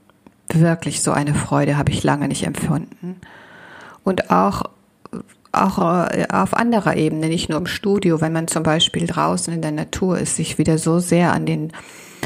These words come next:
an, äh, Sachen oder an Erlebnissen oder an Erscheinungen zu erfreuen. Wir haben am Wochenende ganz viele Störche gesehen.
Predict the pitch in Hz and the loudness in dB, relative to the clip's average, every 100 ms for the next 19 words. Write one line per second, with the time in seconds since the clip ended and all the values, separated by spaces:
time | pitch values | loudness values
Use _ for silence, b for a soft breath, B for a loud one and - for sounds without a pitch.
0 | B B - 156 156 156 156 160 - - | B B -2 0 0 -4 -4 -4 -4 -4
1 | - - 175 165 180 175 - 156 92 160 | -2 -2 0 0 0 -2 -2 0 0 -2
2 | - 156 160 170 - 151 151 147 147 165 | -2 0 0 -2 -2 -4 -2 -4 -4 -2
3 | 160 - 147 151 156 151 - 196 214 202 | -2 -2 -4 -4 -4 -2 2 2 4 4
4 | 180 156 165 - - 165 - - 143 151 | 2 0 -2 -4 0 0 -2 -2 0 0
5 | 170 165 156 151 - - 175 170 185 175 | 0 0 0 0 -2 -2 -2 -2 -2 -2
6 | - 175 180 - 196 214 - 175 151 170 | -2 0 0 0 0 0 -2 -4 -4 -4
7 | 170 | -6